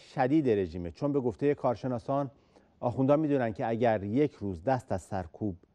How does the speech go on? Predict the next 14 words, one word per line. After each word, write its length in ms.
بردارن، 760
رژیمشون 760
جارو 280
خواهد 300
شد. 200
همین 360
نیاز 260
شدید 400
باعث 220
شده 220
که 100
حتی 240
در 160
شرایطی 720